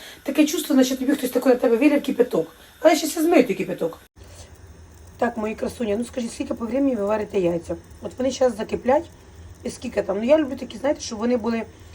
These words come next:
і не тверді, і не жидкі. Які це треба, щоб вони? Минут п'ятнадцять, да, щоб вони кипіли? А ну, красуні, напишіть мені, щас я бігом кидаю ролик,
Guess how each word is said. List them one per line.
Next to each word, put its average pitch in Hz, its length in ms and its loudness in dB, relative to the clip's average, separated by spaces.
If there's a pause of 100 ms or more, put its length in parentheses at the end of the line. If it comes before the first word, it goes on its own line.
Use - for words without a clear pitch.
(140)
і 240 100 -2
не 262 100 4
тверді, 254 520 -4
і 247 80 -2
не 247 120 0
жидкі. 190 420 -4
Які 226 260 -8
це 185 120 -14
треба, 175 280 -4
щоб 185 160 -10
вони? 180 200 -2
Минут 311 240 2
п'ятнадцять, 190 380 -2
да, 269 100 2
щоб - 140 -6
вони 262 140 -2
кипіли? 180 320 -2 (500)
А 220 80 0
ну, 277 120 2
красуні, 262 380 -2
напишіть 240 440 -6
мені, 190 120 -2
щас - 180 -6
я 196 60 -6
бігом 196 220 0
кидаю 196 280 4
ролик, 277 240 2